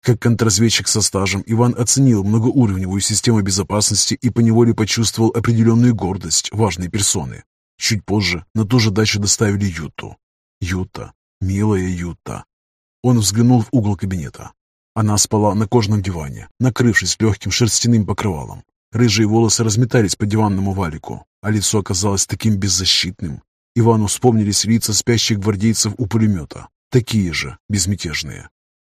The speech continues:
Осторожными шагами он прошел к столу, на котором лежали стопка чистой бумаги и стилус. Как ни старался, все-таки скрипнул, только не половицами, а стулом, когда садился. Терентьев замер в неудобном положении.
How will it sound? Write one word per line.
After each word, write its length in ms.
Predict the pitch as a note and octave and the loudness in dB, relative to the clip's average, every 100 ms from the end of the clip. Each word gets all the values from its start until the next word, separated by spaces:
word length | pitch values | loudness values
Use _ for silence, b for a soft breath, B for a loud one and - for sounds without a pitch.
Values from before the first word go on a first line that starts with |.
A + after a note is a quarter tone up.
| _ | _
Осторожными 500 | G2+ - B2 A2+ G#2+ | -6 0 2 4 2
шагами 420 | G2+ - G2+ A2 A2 | 0 0 0 0 0
он 180 | A2 G#2 | -2 -2
прошел 340 | G2+ - A2 | -2 0 0
к 60 | - | -2
столу, 420 | - E2+ C2 - - | -4 -6 -10 -14 -6
на 120 | G#2+ | -2
котором 420 | G#2+ - A2 G2+ | -2 0 2 2
лежали 400 | G#2 F#2+ G2+ G2 | 0 0 -2 -2
стопка 440 | - - B2+ G#2+ A2+ | -4 0 0 2 0
чистой 340 | A2+ G#2+ A2+ | 0 0 -2
бумаги 360 | F#2+ G2 A2 G2 | 0 0 0 -2
и 120 | - | -2
стилус. 580 | - - D2+ G1+ - - _ _ - | -2 -2 -8 -6 -4 -6 _ _ -2
Как 200 | A#2+ G#2 | -2 0
ни 60 | |
старался, 600 | G#2 - E2+ E2+ - F#2 - | 0 0 -4 -2 -2 -4 -8
все-таки 360 | - A#2+ G#2 A#2+ | -2 -2 0 0
скрипнул, 600 | - F#2+ E2+ - - - _ | -2 -2 -8 -10 -18 -18 _
только 280 | - A2 A2+ | 0 2 2
не 80 | A2 | 2
половицами, 680 | A2+ A2 F#2 - C2+ A1+ _ | 2 2 0 -4 -6 -12 _
а 120 | - | -2
стулом, 520 | G#2+ - G2 F2 D2 F2 - | -2 0 -4 -6 -10 -16 -4
когда 240 | A2 G#2 | -2 0
садился. 640 | - G#2 F2 C#2 - - _ _ _ _ | -2 -4 -4 -4 -4 -8 _ _ _ _
Терентьев 400 | - A#2 A2+ G#2+ | 2 2 2 0
замер 320 | F2+ A#2 A2+ | 2 2 2
в 60 | G2 | 2
неудобном 400 | A2 A2+ G2+ G2+ | 2 2 2 0
положении. 580 | G2+ G2 E2+ C2+ A1 | -2 -2 -4 -6 -12